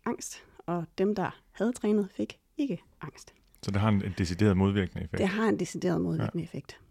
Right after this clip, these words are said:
Speaker 2: Ja.
Speaker 1: ja.
Speaker 2: Og det er sjovt, for der er nogen, der siger, at man skal også passe på med at træne, hvis man har lidt angst, fordi det, det aktiverer det sympatiske nervesystem. Og der er sikkert også en masse, der er sikkert også situationer, hvor at det ikke er det rigtige at gøre.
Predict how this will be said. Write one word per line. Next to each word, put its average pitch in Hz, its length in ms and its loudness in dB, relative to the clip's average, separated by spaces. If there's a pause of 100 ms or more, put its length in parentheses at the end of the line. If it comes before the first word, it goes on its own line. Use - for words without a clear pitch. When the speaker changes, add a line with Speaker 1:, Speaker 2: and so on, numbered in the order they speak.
Speaker 2:
Ja. 127 100 -6
Speaker 1:
ja. 160 60 -2 (500)
Speaker 2:
Og 98 60 -4
det 95 60 0
er 87 40 -2
sjovt, 110 180 4
for - 60 2
der 95 60 4
er 92 60 6
nogen, 107 160 4
der 104 40 0
siger, 98 160 0
at 90 40 0
man 85 100 -2
skal - 120 -4
også 101 100 -2
passe - 120 -14
på 113 80 2
med 104 100 4
at 92 60 0
træne, 101 280 2
hvis 92 100 -8
man 92 100 -2
har 95 80 0
lidt 92 120 -6
angst, 104 220 -2
fordi 92 160 -2
det, 87 320 -6 (140)
det 92 220 0
aktiverer 98 400 2
det 87 100 -4
sympatiske 95 560 -4
nervesystem. 92 540 -4
Og 98 60 2
der 98 60 4
er 95 40 4
sikkert 110 240 4
også 110 120 4
en - 20 4
masse, 113 220 4 (1040)
der - 40 0
er 107 40 2
sikkert 110 220 4
også 107 140 2
situationer, 101 640 0
hvor 87 440 -2
at - 200 -8
det 104 60 2
ikke 98 220 0
er 90 40 -6
det 90 140 -4
rigtige 92 300 -4
at 82 80 -8
gøre. 87 320 -6